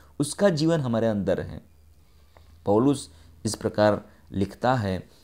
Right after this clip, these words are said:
गलातियों की पत्री के अंदर कि, अ, "मैं मसीह के साथ क्रूस पर चढ़ाया गया हूँ,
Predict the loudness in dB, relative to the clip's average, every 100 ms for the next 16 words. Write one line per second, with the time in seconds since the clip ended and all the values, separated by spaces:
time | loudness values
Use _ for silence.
0 | -14 -6 0 0 0 -2 -4 -4 -8 -6
1 | -8 -6 -6 -2 -2 -4 -10 _ _ -20
2 | _ -8 -4 -4 -6 -14 _ _ _ -20
3 | -20 -6 2 4 4 2 -4 -18 _ _
4 | _ _ -4 -2 0 -2 -4 -4 -4 -4
5 | -6 -8 -4 -4 -2 -6 -6 -2 0 0
6 | 0 -2 -2 -4 -8 -10